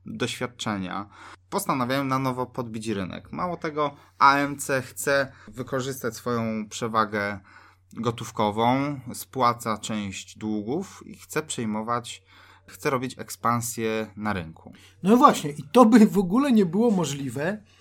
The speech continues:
Speaker 2: gdyby nie to, że te spółki były tak wyceniane wysoko, tak? Dzięki temu, że ich wyceny były bardzo wysokie, mogły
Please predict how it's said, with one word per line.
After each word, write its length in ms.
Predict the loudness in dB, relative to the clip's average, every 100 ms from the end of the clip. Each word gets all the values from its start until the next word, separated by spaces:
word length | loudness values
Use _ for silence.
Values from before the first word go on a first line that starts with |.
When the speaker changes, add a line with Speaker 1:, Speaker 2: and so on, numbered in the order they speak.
| -20 -8
Speaker 2:
gdyby 340 | 0 4 6
nie 180 | 6 4
to, 160 | 0 0
że 140 | 0
te 140 | -2
spółki 360 | -4 -2 -4 -4
były 160 | -4 -2
tak 200 | -4 -4
wyceniane 560 | -4 0 2 2 0
wysoko, 460 | -2 -6 -8 -8 -12
tak? 240 | -10 -10
Dzięki 320 | -4 -4 -4
temu, 320 | -4 -2 -4 -8 -12 -20 _ _ -10
że 540 | -4 -2 -2 -4 -6 -10 -14 -6
ich 200 | -6 -2
wyceny 500 | -2 0 -2 -2 -4
były 580 | -4 -2 0 0 0 -2
bardzo 440 | -2 -2 -2 -4
wysokie, 640 | -6 -6 -8 -8 -6 -6 -6 -12 -20 -10
mogły 420 | 2 4 6 6